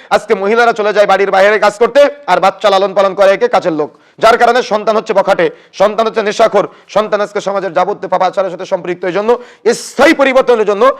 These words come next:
আমাকে আপনাকে এই সিস্টেম বা আমাকে আপনাকে এই তাজকিয়া বা তারবিয়ার নীতিমালাগুলো ফলো করা প্রয়োজন। যদি আমি আপনি ফলো না করি, তাহলে কিন্তু সমাজ আমার আপনার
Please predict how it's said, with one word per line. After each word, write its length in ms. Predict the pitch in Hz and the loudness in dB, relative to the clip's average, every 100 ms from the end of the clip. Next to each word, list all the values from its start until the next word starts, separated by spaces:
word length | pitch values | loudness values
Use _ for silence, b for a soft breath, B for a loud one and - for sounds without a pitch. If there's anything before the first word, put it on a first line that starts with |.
| B | B
আমাকে 280 | 185 214 214 | -2 0 0
আপনাকে 320 | 208 202 196 | 0 -2 0
এই 100 | 190 | -2
সিস্টেম 460 | 180 277 - 254 180 B B | -2 -6 0 -2 -2 B B
বা 100 | - | -2
আমাকে 240 | 190 233 226 | 0 2 0
আপনাকে 360 | - 208 214 | 0 -2 -2
এই 180 | 202 190 | 0 0
তাজকিয়া 500 | 196 226 - - 294 | 0 -2 -2 -2 0
বা 100 | 233 | 2
তারবিয়ার 460 | 202 202 202 247 202 | 2 0 2 0 0
নীতিমালাগুলো 520 | 220 240 233 226 220 | -4 0 0 2 2
ফলো 220 | 208 196 | 2 2
করা 140 | 202 190 | 2 0
প্রয়োজন। 380 | 185 175 156 | -2 -4 -4
যদি 160 | 156 190 | -4 -4
আমি 120 | 190 | -2
আপনি 160 | 190 185 | -4 -4
ফলো 220 | 175 202 | -4 0
না 140 | 208 | 0
করি, 240 | 208 226 254 B B | 2 0 0 B B
তাহলে 160 | 202 208 | 0 2
কিন্তু 200 | 208 196 | 0 -4
সমাজ 280 | 185 185 180 | 0 0 2
আমার 160 | 185 | 0
আপনার 220 | 185 202 | 2 0